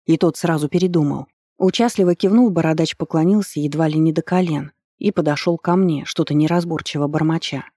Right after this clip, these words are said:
«Всем в укрытие!» проорал муж для остальных. Движение возобновилось, но намного медленнее.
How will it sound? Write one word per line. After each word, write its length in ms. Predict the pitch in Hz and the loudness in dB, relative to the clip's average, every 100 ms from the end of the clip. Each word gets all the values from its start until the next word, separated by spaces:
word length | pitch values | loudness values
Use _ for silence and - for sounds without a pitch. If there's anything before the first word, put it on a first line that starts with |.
| _ _ _ _ | _ _ _ _
«Всем 380 | - - 180 170 | -8 0 2 4
в 60 | 165 | 2
укрытие!» 680 | 170 165 147 139 135 143 _ _ _ | 2 2 2 -2 -4 -6 _ _ _
проорал 460 | 151 147 151 147 147 | -2 0 0 2 2
муж 240 | 165 160 | 2 0
для 200 | 156 151 | -2 -2
остальных. 640 | - 151 147 139 135 - _ _ _ | -2 -2 -2 -2 -6 -14 _ _ _
Движение 580 | 170 175 180 202 190 175 | 0 2 4 4 4 4
возобновилось, 840 | 165 165 170 175 185 208 165 143 - | 2 0 2 2 4 2 2 -2 0
но 120 | 156 | 2
намного 400 | 156 160 151 160 | 4 2 2 2
медленнее. 680 | 170 151 143 143 135 - | 2 2 -2 -6 -10 -14